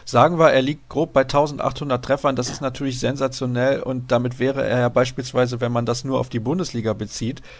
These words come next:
schon in den Top fünfzehn, glaub ich, mit tausendachthundert Treffern und er hat das nur in seinen Länderspielen erreicht. Also ein unfassbarer Wert, aber es hilft natürlich nichts. Das macht den Kader der Isländer auch nicht besser und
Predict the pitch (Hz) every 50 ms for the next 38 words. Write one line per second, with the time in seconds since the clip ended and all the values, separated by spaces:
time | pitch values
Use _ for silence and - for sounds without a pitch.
0 | - - - - - - 143 131 131 - - 123 127 123 123 123 123 - 131 127
1 | - - 156 156 175 - - - - 117 107 107 104 98 104 110 127 123 117 107
2 | - - 113 107 110 110 - - 107 110 - - 117 110 107 107 - - 110 113
3 | 127 123 123 127 127 - - - - - 117 - - 120 123 127 127 123 120 -
4 | 131 131 131 127 - - - - 117 107 113 110 110 113 110 107 120 139 160 127
5 | 117 - - - - 113 110 107 104 101 101 - - - - - - - 107 104
6 | 104 101 95 107 - - - 117 110 110 113 - - 113 117 120 120 - - 156
7 | 151 143 - - 143 - - - 123 127 123 127 127 120 123 123 139 147 135 -
8 | - 117 123 131 139 143 147 - - - - - - 120 123 - 143 147 143 -
9 | 131 123 123 143 135 127 123 127 135 151 - - 123 120 127 127 123 127 123 123
10 | - 131 127 127 127 127 120 123 117 - 127 127 - 127 123 123 120 - - -
11 | 117 123 143 139 - - - 131 131 - 151 - - - 131 131 127